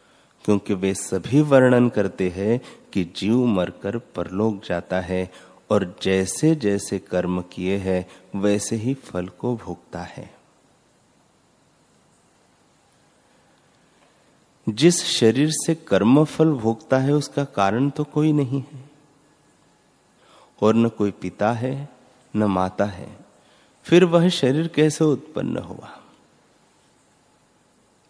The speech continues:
मेरा तीसरा प्रश्न यह है कि जब यह जीव परलोक में जाता है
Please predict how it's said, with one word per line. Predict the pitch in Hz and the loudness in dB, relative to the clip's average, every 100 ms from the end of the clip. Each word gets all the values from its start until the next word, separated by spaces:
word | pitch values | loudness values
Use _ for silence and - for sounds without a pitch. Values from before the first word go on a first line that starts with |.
| _ _ _ _ _ _ _ _ _ _ _ _ _ _ _ _ _ _ _ _ _ _ _ - | _ _ _ _ _ _ _ _ _ _ _ _ _ _ _ _ _ _ _ _ _ _ _ 4
मेरा | 127 143 160 | 6 6 4
तीसरा | - 113 113 - 175 | 2 0 0 2 2
प्रश्न | 180 156 - 147 | 2 0 0 2
यह | 117 98 95 101 | 4 4 2 -2
है | 90 101 117 143 | -2 2 2 2
कि | - 123 | 0 -6
जब | 98 110 98 95 | 0 0 0 -4
यह | 90 92 | -8 -8
जीव | - 110 87 98 - - _ _ _ _ _ _ - | -4 0 0 -4 -10 -20 _ _ _ _ _ _ 0
परलोक | 95 101 151 175 - | 2 4 2 2 0
में | 160 123 | 0 0
जाता | 98 87 87 | -2 -2 -6
है | 85 92 | -8 -10